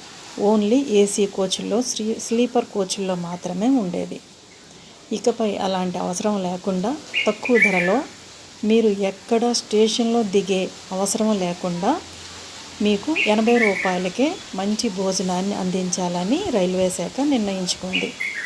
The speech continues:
ఎలాగంటే, స్టేషన్లో జనరల్ కోచ్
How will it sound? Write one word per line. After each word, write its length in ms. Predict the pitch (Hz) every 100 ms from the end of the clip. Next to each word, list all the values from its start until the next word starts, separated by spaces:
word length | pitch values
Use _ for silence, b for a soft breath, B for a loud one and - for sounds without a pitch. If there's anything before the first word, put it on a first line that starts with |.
| - - - - - - - - -
ఎలాగంటే, 680 | 220 214 233 202 185 180 302 427
స్టేషన్లో 840 | - - 226 233 - 202 190 208 330 240 185
జనరల్ 340 | 208 226 254 247
కోచ్ 400 | 233 220 220 -